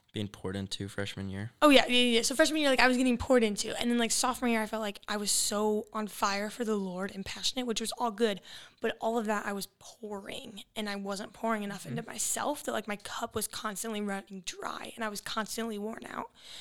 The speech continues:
Speaker 2: So this year, I've, like, been really working on having a balance of both. Like, I have to pour into myself, as in, like,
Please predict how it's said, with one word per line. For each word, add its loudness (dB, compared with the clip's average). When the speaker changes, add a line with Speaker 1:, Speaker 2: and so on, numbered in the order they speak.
Speaker 2:
So 2
this 4
year, 4
I've, -4
like, -6
been -2
really 0
working -6
on -8
having 0
a 0
balance -6
of -10
both. -12
Like, -2
I -2
have -4
to -12
pour -4
into -2
myself, -2
as -2
in, -6
like, -12